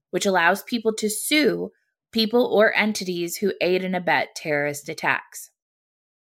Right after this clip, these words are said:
The same appeals court that handed the Gonzalez case revived claims by relatives of Naris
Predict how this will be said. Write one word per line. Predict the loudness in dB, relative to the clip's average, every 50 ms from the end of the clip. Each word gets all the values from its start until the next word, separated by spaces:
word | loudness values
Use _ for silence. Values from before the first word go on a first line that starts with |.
| _ _ _ _ _ _ _ _ _ _ _ _ _ _
The | -10 -4
same | 0 2 2 2 2
appeals | -2 0 0 0 0 0 -2
court | -4 -2 -2 -2 -2 -2
that | -4 -6 -6
handed | -4 -4 -4 -4 -4 -4 -6 -6 -6
the | -8
Gonzalez | -6 -8 -4 0 2 4 6 6 4 4 2
case | -2 -4 -2 0 0 0 -2 -4 -6
revived | -8 -8 -4 0 0 2 4 4 2 2 -2 -4
claims | -2 -2 -2 -2 -2 -6 -10 -8
by | -2 0 0 0 2
relatives | 4 4 4 4 2 0 -2 -4 -4 -4 -6 -8 -10 -8
of | -8 -8 -6
Naris | -4 -4 0 2 4 4 4 2 2 0